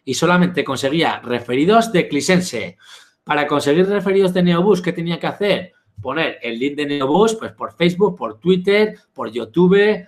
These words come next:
por P T Cs, eh, por anuncios de P T Cs y demás. Y solo conseguía el link de Neobus. De esta forma vamos a promo-, pro-, proporcionar un link a las personas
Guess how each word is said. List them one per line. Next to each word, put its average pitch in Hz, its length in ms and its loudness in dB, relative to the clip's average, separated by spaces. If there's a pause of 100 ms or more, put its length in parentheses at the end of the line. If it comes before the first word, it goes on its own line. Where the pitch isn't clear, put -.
(140)
por 123 460 -4
P 147 120 -4
T 131 160 -8
Cs, - 360 -6
eh, 120 160 -12
por 127 180 -10
anuncios 123 380 -6
de 120 100 -4
P 120 140 -16
T 110 120 -12
Cs 185 320 0
y 147 60 2
demás. 135 460 -2 (180)
Y 127 100 -12
solo 160 240 2
conseguía 135 600 -2
el 117 240 -6
link 185 340 2 (180)
de 151 220 0
Neobus. 139 640 0 (240)
De 143 120 0
esta 180 180 2
forma 135 280 0
vamos 180 200 2
a 185 100 2
promo-, 180 300 0
pro-, 175 420 -4
proporcionar 165 760 0
un 185 200 4
link 113 280 0
a 113 100 -8
las 107 280 -6
personas 156 680 -2